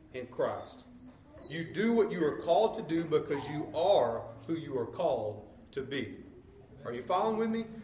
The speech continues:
So what's the power for you and me to do the imperatives? Where's the power? Well, the power is to believe in the indicatives, to, to believe who you are in Christ.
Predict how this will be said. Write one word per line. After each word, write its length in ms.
So 160
what's 300
the 120
power 480
for 220
you 440
and 240
me 400
to 140
do 220
the 120
imperatives? 760
Where's 280
the 100
power? 440
Well, 200
the 160
power 520
is 160
to 120
believe 500
in 160
the 120
indicatives, 680
to, 540
to 140
believe 640
who 320
you 360
are 440
in 160
Christ. 680